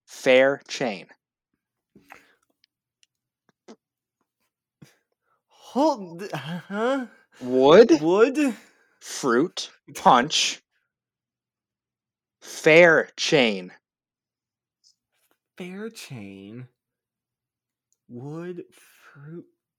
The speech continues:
Speaker 2: punch. Twisted Timbers?
Speaker 1: No.
Speaker 2: Okay, no, uh, no, no, I'm gonna get it. I'm gonna get it. Um,
Speaker 1: Oh, gosh, you might have to cut out stuff depending on how long you take. <laughs>
Speaker 2: Wood,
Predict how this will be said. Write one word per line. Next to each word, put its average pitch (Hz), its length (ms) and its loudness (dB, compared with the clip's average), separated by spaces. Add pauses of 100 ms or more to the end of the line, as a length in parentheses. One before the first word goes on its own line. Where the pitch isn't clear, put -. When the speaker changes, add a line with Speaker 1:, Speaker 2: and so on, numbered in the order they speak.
Speaker 2:
punch. - 880 -20 (1500)
Twisted 302 400 -4
Timbers? 392 600 -2 (220)
Speaker 1:
No. 214 240 -2 (1500)
Speaker 2:
Okay, 165 460 -10
no, 170 360 -8 (120)
uh, 165 160 -10
no, 170 300 -6
no, 170 140 -4
I'm 180 160 -4
gonna 208 200 -2
get 156 200 -2
it. 104 100 -10
I'm 143 140 -10
gonna 202 320 -2
get 131 240 -6
it. - 180 -18
Um, 127 540 -4 (460)
Speaker 1:
Oh, 101 260 -12
gosh, 92 320 -12
you 139 40 -4
might 123 160 -2
have 117 120 -2
to 117 100 -4
cut 117 240 -2
out 104 300 -2
stuff - 520 -10
depending 120 360 -10
on 117 100 -8
how 117 120 -8
long 113 260 -8
you 110 80 -12
take. - 600 -2 (540)
<laughs> 196 600 -20
Speaker 2:
Wood, 185 520 -6